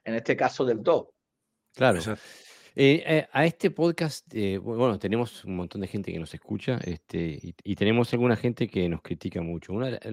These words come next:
Speaker 2: las críticas más co-, la crítica más común que, que recibo de lo que vendría a ser, no sé,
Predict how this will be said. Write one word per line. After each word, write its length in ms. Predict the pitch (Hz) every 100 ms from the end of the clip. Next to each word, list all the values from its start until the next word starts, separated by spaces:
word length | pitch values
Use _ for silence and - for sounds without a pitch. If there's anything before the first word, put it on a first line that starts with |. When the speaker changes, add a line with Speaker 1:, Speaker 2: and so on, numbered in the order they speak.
| 95
Speaker 2:
las 100 | 87
críticas 420 | - 127 135 120
más 140 | 127 131
co-, 220 | - -
la 320 | 110 117 101 104
crítica 420 | 156 - 131 107
más 220 | 110 143
común 500 | - 110 104 117 131 -
que, 480 | - 87 82 78 76
que 280 | - 80 78
recibo 500 | 82 82 - 117 107
de 80 | 80
lo 120 | 80
que 200 | - 80
vendría 300 | 80 87 104
a 40 |
ser, 280 | 101 107 90
no 160 | 80 78
sé, 260 | - -